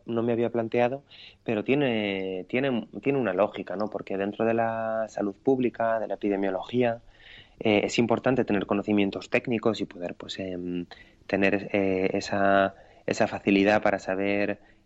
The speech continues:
cómo hay que actuar ante una nueva epidemia o cómo hay que actuar ante una enfermedad para prevenirla en la población,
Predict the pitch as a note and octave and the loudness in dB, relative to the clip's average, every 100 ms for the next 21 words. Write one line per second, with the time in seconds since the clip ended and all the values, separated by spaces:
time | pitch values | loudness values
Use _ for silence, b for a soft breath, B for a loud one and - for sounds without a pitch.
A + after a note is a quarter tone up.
0 | _ _ - A2+ A2 G#2+ - G2+ - G2+ | _ _ 0 2 2 0 0 -4 0 2
1 | A2 G#2+ G2 G2 G2+ G2+ G2+ G2 G2 G2 | 2 2 -2 -4 -4 -4 -4 -4 -4 -4
2 | G2 G2 F2+ - G2 C#3 C3 B2 B2 A#2 | -4 -2 -4 0 2 2 2 0 -2 -2
3 | G2+ G2 G2+ F#2 G#2 F#2+ F2+ G2 F#2+ F#2+ | -2 -2 -4 -2 0 0 0 0 -2 -2
4 | G2 F#2 F#2+ G2 - F#2+ F2+ F#2+ F#2 F2 | -4 2 2 2 0 2 2 0 -6 -8
5 | G2 G2 G2 G2 G2+ G#2 - B2 | -10 -6 -6 -4 -4 -4 -2 -2